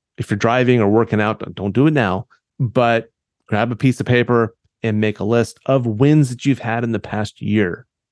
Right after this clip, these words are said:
You wanna get to at least ten wins, but go as high as a hundred. The more, the better, really, because as you start doing that and the,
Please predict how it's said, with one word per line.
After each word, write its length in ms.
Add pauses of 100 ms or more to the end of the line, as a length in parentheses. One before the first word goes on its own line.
(180)
You 220
wanna 200
get 260
to 140
at 100
least 460
ten 340
wins, 440 (1040)
but 140
go 200
as 80
high 260
as 120
a 80
hundred. 420 (840)
The 180
more, 320
the 100
better, 340 (1160)
really, 340 (100)
because 320
as 280
you 100
start 320
doing 320
that 320
and 180
the, 260